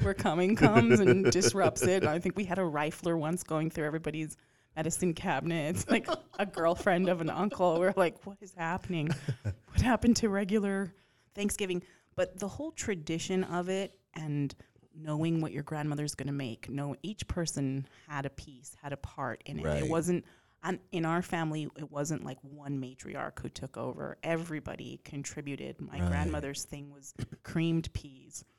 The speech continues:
Speaker 1: Ooh, but everybody loved 'em and ate 'em.
Speaker 2: Really? Did you eat them?
Speaker 1: Yeah. Yeah.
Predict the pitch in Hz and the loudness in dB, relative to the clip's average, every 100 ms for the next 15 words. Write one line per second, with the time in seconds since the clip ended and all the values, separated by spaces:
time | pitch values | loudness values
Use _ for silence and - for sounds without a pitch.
0 | _ _ _ _ _ - 151 160 156 143 | _ _ _ _ _ -20 -20 -18 -20 -20
1 | _ _ 156 143 135 139 151 170 160 160 | _ _ -6 -4 -4 -4 -2 0 0 0
2 | 165 175 185 180 180 - 98 101 76 82 | 0 0 0 0 0 0 4 4 2 2
3 | 98 95 107 95 90 - 175 _ _ - | 2 6 4 4 0 -2 -8 _ _ -6
4 | 208 349 359 - _ _ 208 226 | -2 -2 -4 -16 _ _ -8 -6